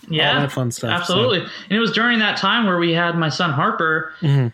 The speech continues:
Speaker 1: it was just, it sucked so bad to spend so much time away from him.
Speaker 2: Mm-hmm.
Speaker 1: Um, I mean, I did that maybe six to seven months of his life was me spent working that much.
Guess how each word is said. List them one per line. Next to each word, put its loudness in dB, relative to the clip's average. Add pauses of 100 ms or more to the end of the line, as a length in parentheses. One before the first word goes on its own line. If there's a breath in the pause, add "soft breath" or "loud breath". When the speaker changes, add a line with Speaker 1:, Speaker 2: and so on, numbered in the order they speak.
Speaker 1:
it -4
was -2
just, -4
it -2
sucked -4
so 0
bad -2
to -6
spend -2
so 0
much -2
time 0
away 0
from -2
him. -4
Speaker 2:
Mm-hmm. 2
Speaker 1:
Um, -2 (580)
I 0
mean, 2
I -2
did 0
that 0 (1080)
maybe 0
six -4
to -4
seven -2
months 0
of -2
his -2
life -2
was -6
me 0
spent -4
working -2
that 0
much. -2